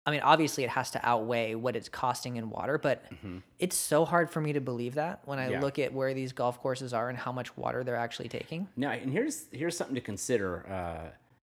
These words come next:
Speaker 2: the wife and I, where did we go the other day? I forget. We were driving someplace, um, and it was dry. You know, I'm used to certain parts of town where water is used to, um, irrigate the green belts, the,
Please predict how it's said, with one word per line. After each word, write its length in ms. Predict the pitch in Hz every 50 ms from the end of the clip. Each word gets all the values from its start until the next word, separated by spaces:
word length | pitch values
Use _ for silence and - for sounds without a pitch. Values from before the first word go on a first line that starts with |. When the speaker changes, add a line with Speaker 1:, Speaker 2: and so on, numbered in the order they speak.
| _ _ _ _
Speaker 2:
the 60 | 120
wife 280 | 110 117 120 120 - -
and 100 | 117 110
I, 160 | 101 95 92
where 140 | 98 135 175
did 80 | - 190
we 60 | 135
go 240 | - - 101 104 95
the 100 | 98 90
other 140 | 82 87
day? 320 | 82 87 87 82 73 71 - - _ _ _ _ _ _ _ _ _ _ _ _ _ _ _ _ _ _ _ -
I 80 | 131 139
forget. 300 | - - 101 107 104 -
We 80 | 135
were 60 | 123
driving 320 | 107 101 113 113 113 113 101
someplace, 680 | - - 101 92 - - 101 92 92 87 - - - - _ _ -
um, 280 | 90 87 85 82 82 82 - _ _ _ _ _ _ _ _ _ _ _ _ _ _ - - _
and 80 | 104 120
it 80 | 170 170
was 220 | 165 139 101 - - - _ -
dry. 500 | 87 87 85 78 80 71 69 - - - - - _ _ _ _ _ _ _ _ _ _ _ _ _ _ _
You 60 | 107
know, 80 | 120 123
I'm 120 | 147 190
used 180 | 196 185 170 -
to 60 | 139
certain 220 | 120 - 156 - -
parts 220 | - 143 123 -
of 60 | 107 -
town 260 | - 110 107 104 107
where 200 | 101 92 90 - - - - _ -
water 340 | 101 113 113 113 123 131 139
is 180 | 131 120 101 107
used 380 | 110 110 110 110 104 - - -
to, 380 | - 110 101 95 92 90 85 - - - _ _ _ _ -
um, 280 | 92 92 85 80 82 - - _ _ _ _
irrigate 600 | 120 120 117 113 107 101 104 107 104 104 - - 104
the 40 | 95
green 260 | 90 101 104 107 98
belts, 440 | 85 82 - - - - - - - - _ _
the, 80 | 92